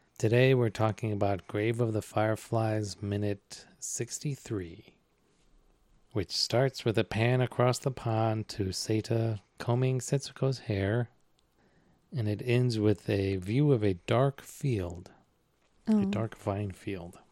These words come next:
Speaker 2: Mm-hmm.
Speaker 1: Yeah, this is
Speaker 2: This is, this is one of the harder
Speaker 1: one,
Speaker 2: minutes.
Speaker 1: one of the hardest minutes to watch
Speaker 2: Yeah.
Speaker 1: in the entire movie, for sure.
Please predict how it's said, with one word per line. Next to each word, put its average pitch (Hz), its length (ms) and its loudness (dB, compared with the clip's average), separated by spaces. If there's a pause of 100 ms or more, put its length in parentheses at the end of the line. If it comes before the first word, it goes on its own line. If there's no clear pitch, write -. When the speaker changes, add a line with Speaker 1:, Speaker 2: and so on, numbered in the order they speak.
(140)
Speaker 2:
Mm-hmm. 226 280 -4 (640)
Speaker 1:
Yeah, 101 120 0
this 107 240 0
is 104 500 2 (160)
Speaker 2:
This - 320 -4
is, 330 160 -2 (120)
this 262 280 0
is 349 80 4
one 285 240 6
of 240 60 6
the 220 100 6
harder 208 280 6
Speaker 1:
one, 190 100 4
Speaker 2:
minutes. 180 440 0
Speaker 1:
one 110 180 6
of 110 100 4
the 101 160 4
hardest 95 480 0
minutes 92 680 -4
to - 100 -6
watch 87 640 -8 (400)
Speaker 2:
Yeah. 214 240 2
Speaker 1:
in 101 60 0
the 95 80 0
entire 87 400 -6
movie, 85 440 -8 (400)
for - 200 -8
sure. - 320 -10